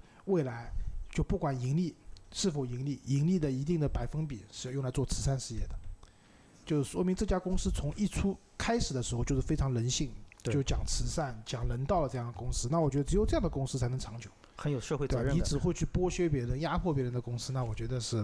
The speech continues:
Speaker 1: 不会太长久的。那再往后呢，博士又遇到个问题啊，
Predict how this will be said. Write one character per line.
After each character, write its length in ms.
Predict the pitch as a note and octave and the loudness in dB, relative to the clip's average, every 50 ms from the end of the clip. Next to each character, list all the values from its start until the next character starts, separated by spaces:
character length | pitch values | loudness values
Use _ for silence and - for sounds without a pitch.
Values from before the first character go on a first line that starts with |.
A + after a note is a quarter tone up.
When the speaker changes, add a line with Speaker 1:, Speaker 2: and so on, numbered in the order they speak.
| - | 0
Speaker 1:
不 100 | - B2 | -2 0
会 100 | A#2+ A#2 | 0 2
太 120 | - D#3+ D3 | 0 0 0
长 160 | - - A2+ | -2 -6 -4
久 160 | A2+ G2+ F#2 | -4 -6 -6
的。 80 | - - - - - - - - - - - - - - - - - - - - - - - - - - - - - - - - - - - - - - - - - - | -8 -8 -6 -4 -4 -4 -4 -6 -8 -10 -12 -12 -16 -20 -20 -20 -20 -20 -20 -20 -20 -20 -20 -20 -20 -20 -20 -20 -20 -20 -20 -20 -20 -20 -20 -20 -20 -20 -20 -20 -12 -6
那 180 | - E3 C#3+ C#3+ | -4 -2 -2 -2
再 160 | C#3+ B3 C4 | 0 0 0
往 180 | A#3+ F#3 C#3+ C#3 | 0 0 -2 -2
后 200 | - - F#3 E3 | -2 0 0 0
呢， 280 | D#3 C#3+ C3+ B2+ A#2 A#2 - | 2 0 -2 -2 -4 -6 -6
博 160 | - C#3 C3+ | -2 -2 0
士 160 | D3 - - | 0 0 0
又 120 | G3+ G3+ G#3+ | 0 0 2
遇 100 | G3+ F3 | 2 0
到 140 | C#3+ A#2+ A2+ | 0 0 0
个 40 | |
问 180 | A#2+ B2+ B2+ A#2 | 0 0 0 0
题 180 | G#2+ - - G#2 | 0 -2 -6 -8
啊， 140 | F#2+ F#2 - | -8 -10 -10